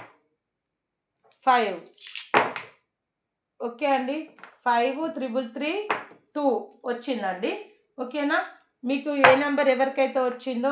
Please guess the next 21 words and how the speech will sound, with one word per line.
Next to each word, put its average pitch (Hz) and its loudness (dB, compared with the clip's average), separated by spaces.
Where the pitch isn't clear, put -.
కామెంట్ 226 -2
సెక్షన్‌లో 233 -4
అయితే 220 -2
పెట్టండి, 190 -8
ఓకేనా? 226 -8
కొంతమంది 277 0
no 254 -4
contact 262 0
situation, 247 -2
run 226 2
off 233 -2
సిచ్యువేషన్‌లో 220 -6
ఉన్నవారు 196 -2
ఎంత 220 -8
టైమ్ 214 0
పడుతుందో 190 -6
చూద్దాం. 170 -8
No 247 4
contact 285 6
సిచ్యువేషన్‌లో 285 4
ఉన్న 277 8